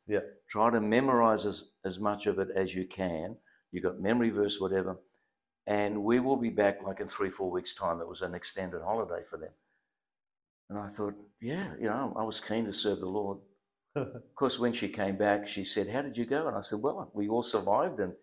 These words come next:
Speaker 2: kids seemed to enjoy themselves." It was a class of boys.
Speaker 1: Then you got the job.
Speaker 2: And she said, "Okay, that's great. Don't give me back the book 'cause you're gonna be the teacher from now on."
Speaker 1: <laughs>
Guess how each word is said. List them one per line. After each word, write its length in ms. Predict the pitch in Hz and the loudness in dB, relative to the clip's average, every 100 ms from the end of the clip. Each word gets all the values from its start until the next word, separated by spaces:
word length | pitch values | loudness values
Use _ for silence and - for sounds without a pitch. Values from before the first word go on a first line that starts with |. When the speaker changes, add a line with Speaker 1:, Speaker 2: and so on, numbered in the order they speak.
| _ | _
Speaker 2:
kids 200 | 120 - | -2 0
seemed 160 | 123 113 | 2 2
to 60 | 107 | 0
enjoy 260 | 101 113 | 4 4
themselves." 500 | 113 110 120 135 - - _ _ - | 4 0 -2 -2 -6 -12 _ _ -6
It 20 | |
was 60 | 92 | -4
a 40 | 104 | 0
class 260 | 107 101 95 | 0 2 -2
of 100 | 87 | -2
boys. 360 | 98 131 123 - _ _ _ | -2 -2 -8 -14 _ _ _
Speaker 1:
Then 120 | 110 | -2
you 120 | 113 117 | 2 2
got 120 | 120 | 2
the 60 | 117 | 0
job. 280 | - - - - _ _ - | -2 -2 -6 -18 _ _ -10
Speaker 2:
And 180 | 107 104 | -8 -6
she 140 | 104 | -4
said, 320 | - 110 104 117 | -2 0 0 -2
"Okay, 440 | 120 151 143 95 - _ | -4 -4 -4 -6 -8 _
that's 180 | 147 - | -4 -2
great. 760 | - 131 147 170 123 98 - - | -2 -2 -2 0 0 -2 -4 -4
Don't 200 | 120 151 | -4 -2
give 100 | 151 | -2
me 100 | 139 | 0
back 260 | - 139 139 | 2 0 0
the 80 | 117 | 0
book 280 | 175 185 | 0 0
'cause 160 | 135 113 | -2 2
you're 160 | 135 151 | 2 4
gonna 180 | 151 151 | 4 4
be 160 | 151 | 4
the 120 | 156 151 | 2 2
teacher 360 | - - 143 | 0 0 -4
from 200 | - 120 | -4 0
now 160 | 107 101 | 4 4
on." 100 | 98 | 10
Speaker 1:
<laughs> 460 | 180 147 - - | 12 12 10 8